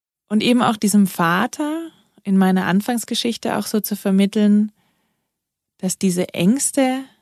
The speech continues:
die sind veränderbar. Und eben auch an, an dich, wenn's Wutthemen gibt oder Ängste oder Emotionen,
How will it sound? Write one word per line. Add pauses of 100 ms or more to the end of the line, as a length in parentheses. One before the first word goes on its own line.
(300)
die
sind
veränderbar. (360)
Und
eben
auch
an, (140)
an
dich, (880)
wenn's (440)
Wutthemen
gibt
oder
Ängste
oder
Emotionen,